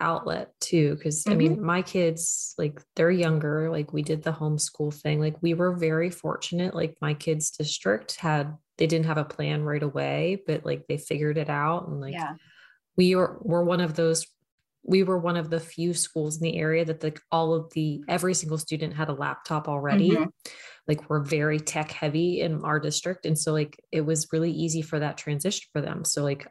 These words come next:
Speaker 1: I didn't, there was a lot of, like, remote stuff for them. So there wasn't
Speaker 2: Mm-hmm.
Speaker 1: a lot of, like, stuff that I had to do, which was nice. And so I could still f-, be
Speaker 2: Yeah.
Speaker 1: functional and, like, the,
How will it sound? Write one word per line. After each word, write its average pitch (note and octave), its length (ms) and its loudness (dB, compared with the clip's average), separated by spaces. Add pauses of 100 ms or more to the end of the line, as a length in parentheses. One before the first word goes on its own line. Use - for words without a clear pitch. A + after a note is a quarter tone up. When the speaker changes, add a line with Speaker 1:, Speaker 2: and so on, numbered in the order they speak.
Speaker 1:
I E3 200 4
didn't, D#3+ 340 2 (760)
there D#3+ 100 6
was D#3+ 100 4
a D#3 60 2
lot C#3+ 280 0
of, D#3+ 160 -4
like, D3 340 -4 (180)
remote D#3+ 360 2
stuff - 340 -2
for - 80 -6
them. - 240 -4
So - 180 0
there D#3 140 2
wasn't F#3 260 8
Speaker 2:
Mm-hmm. D#3 80 6
Speaker 1:
a - 0 -
lot C#3+ 160 0
of, - 160 -6
like, C#3+ 160 -4
stuff D3 260 -2
that D#3 100 -4
I D#3 160 0
had D3+ 220 0
to C3+ 80 -8
do, - 200 -8
which E3 180 -8
was C#3+ 220 -2
nice. D3+ 360 0
And - 80 -8
so D#3+ 100 -6
I D#3+ 120 2
could D#3 160 -2
still E3 540 2 (640)
f-, - 80 -14 (160)
be A3+ 80 2
Speaker 2:
Yeah. D3 60 2
Speaker 1:
functional D3 880 2
and, D3+ 100 -2
like, D3+ 220 -2
the, D3+ 160 -8